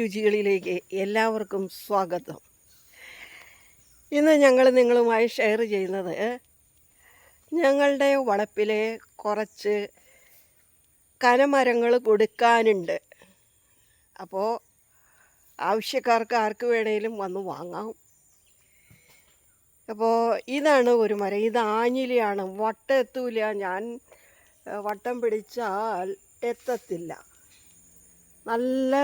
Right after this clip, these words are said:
വി-, ഏ, എന്താ പറയണത്, ഏ, വണ്ണമാണ്, വണ്ണം, വണ്ണം.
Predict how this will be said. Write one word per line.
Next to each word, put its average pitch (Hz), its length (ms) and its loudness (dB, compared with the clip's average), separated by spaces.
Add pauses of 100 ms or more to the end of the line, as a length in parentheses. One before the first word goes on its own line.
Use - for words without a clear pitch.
(680)
വി-, 220 300 -6
ഏ, - 20 2 (1700)
എന്താ 208 220 -2
പറയണത്, 196 360 -4 (4000)
ഏ, - 20 0 (1400)
വണ്ണമാണ്, 254 680 2 (140)
വണ്ണം, 190 340 -4 (120)
വണ്ണം. 190 280 -6